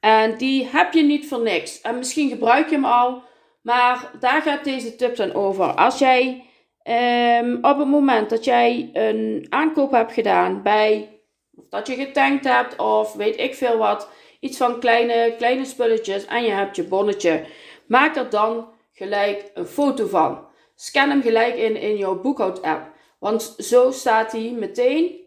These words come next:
in jouw boekhouding en hoef je er niet meer naar te zoeken. Dan heb je hem altijd als je, eh, je boekhouding aan het verwerken hebt, bent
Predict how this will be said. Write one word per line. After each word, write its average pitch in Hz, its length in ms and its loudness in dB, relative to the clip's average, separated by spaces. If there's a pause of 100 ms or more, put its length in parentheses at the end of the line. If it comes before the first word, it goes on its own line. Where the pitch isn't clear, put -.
in 254 180 -2
jouw 254 200 -2
boekhouding 190 720 0 (200)
en 262 180 2
hoef 349 200 4
je 311 100 2
er 247 420 0 (160)
niet 370 280 -6
meer 285 180 -2
naar 240 260 0
te 240 100 -8
zoeken. 233 460 -4
Dan 190 180 -2
heb 254 200 0
je 226 80 2
hem 208 160 0
altijd 247 440 0
als 226 220 -2
je, 214 240 0 (500)
eh, 180 380 -4
je 180 100 -4
boekhouding 240 540 2
aan - 160 -2
het 208 160 -6
verwerken 185 500 -2
hebt, 170 220 -4
bent 175 480 -2